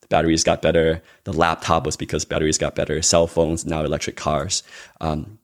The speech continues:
so as an engineer, you know, I really worry that if in the nineteen, if I kinda teleport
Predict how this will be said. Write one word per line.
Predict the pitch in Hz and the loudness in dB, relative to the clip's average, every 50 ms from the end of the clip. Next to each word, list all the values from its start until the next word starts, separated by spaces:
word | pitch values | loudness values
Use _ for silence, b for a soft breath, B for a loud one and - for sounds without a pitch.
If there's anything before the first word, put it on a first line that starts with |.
| _ | _
so | - - - 87 82 78 69 - | -8 -4 -2 0 0 0 -2 -2
as | - 101 - | -2 0 2
an | 104 107 | 4 4
engineer, | 107 104 107 104 104 127 147 139 | 4 4 4 6 6 6 6 6
you | 117 101 | 4 4
know, | 95 95 92 | 4 4 4
I | |
really | 92 90 95 90 90 90 | 4 4 2 2 2 2
worry | 87 92 101 110 113 107 101 95 92 | 2 4 6 6 6 6 4 2 2
that | - 87 85 82 - - b b b b b b _ _ - | 0 0 0 0 -2 -6 b b b b b b _ _ 2
if | 101 98 - - - _ _ _ _ _ _ _ _ _ _ _ _ | 2 2 2 -2 -12 _ _ _ _ _ _ _ _ _ _ _ _
in | 104 107 107 | 2 2 4
the | 101 | 4
nineteen, | 98 101 107 107 - 113 110 - - | 4 4 2 2 2 0 0 0 0
if | 95 101 92 - - | 0 0 0 0 0
I | 92 92 | 0 2
kinda | - 117 104 98 95 | 2 2 0 0 0
teleport | - 123 104 104 104 95 - - 95 87 85 85 - | 2 0 2 2 2 0 2 2 2 2 2 0 -2